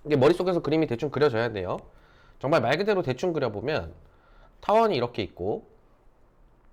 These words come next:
음, Y좌표가 아닌, 그러니까 Y좌표가 음수인 점을 A라고 하고 Y축과 만나면서, 그 다음에, 어, F랑 F 프라임이 이런 식으로 있겠죠.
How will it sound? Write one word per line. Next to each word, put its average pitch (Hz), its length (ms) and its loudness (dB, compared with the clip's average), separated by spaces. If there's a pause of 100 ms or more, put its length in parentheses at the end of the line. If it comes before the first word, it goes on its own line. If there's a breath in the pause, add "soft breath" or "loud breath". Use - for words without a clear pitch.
(420)
음, 107 340 -6 (1000 soft breath)
Y좌표가 156 1000 2
아닌, 104 520 -6
그러니까 92 160 -8
Y좌표가 160 520 2
음수인 147 380 -2
점을 143 300 0
A라고 98 420 -4
하고 92 440 -10 (180)
Y축과 113 400 0
만나면서, 92 680 -6 (1160)
그 104 60 -14
다음에, 143 520 0 (500 loud breath)
어, - 180 -10
F랑 170 600 0
F - 280 -4
프라임이 175 420 0
이런 123 240 0
식으로 135 240 -6
있겠죠. 92 600 -8